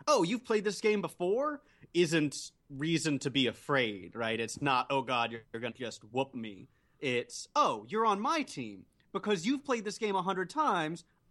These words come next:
this is gonna be good for me." Not, "Oh, you've played this game a thousand times, you're gonna murder me. There will be nothing left but a fine paste where I once stood." So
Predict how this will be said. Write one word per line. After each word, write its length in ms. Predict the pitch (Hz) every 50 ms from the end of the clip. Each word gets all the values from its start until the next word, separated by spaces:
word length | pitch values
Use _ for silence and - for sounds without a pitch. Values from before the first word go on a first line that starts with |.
| _ _ _ _ _ _ -
this 160 | 285 294 -
is 100 | 311 269
gonna 180 | - 214 196 180
be 100 | 208 208
good 280 | 214 339 381 370 277
for 160 | - - 160 131
me." 340 | 123 117 117 110 - - - - - - - _
Not, 380 | 185 196 233 247 240 220 214 - -
"Oh, 300 | 302 302 233 160 131 - - _
you've 200 | 262 302 285 -
played 220 | - 269 240 220
this 180 | 185 214 202 -
game 160 | - 208 202
a 60 | 190
thousand 380 | 180 - 202 202 202 185 175 202
times, 360 | 214 240 226 226 226 220 214 - _ - _
you're 120 | 165 170
gonna 220 | 160 214 202 180 165
murder 520 | 143 143 139 143 147 156 156 139 131 120
me. 300 | 107 110 104 95 - - _ _ _ _ _ _
There 140 | - 160 160
will 100 | 160 156
be 120 | 147 165
nothing 480 | 156 156 160 160 160 - 175 160 147 139
left 260 | 139 143 143 - -
but 120 | 143 131
a 40 | 127
fine 540 | 127 - - - 147 135 139 139 135 131 131
paste 480 | 131 - - 123 120 113 - - - 123
where 120 | 123 120
I 120 | 120 120
once 260 | 117 117 120 117 107 -
stood." 540 | - - - - 127 117 107 95 87 - - - - _ - - _ _ _ _ _ _ _ _ _ _ _ _ _ _ _ _ _ - - _
So 360 | - - 202 190 190 175 -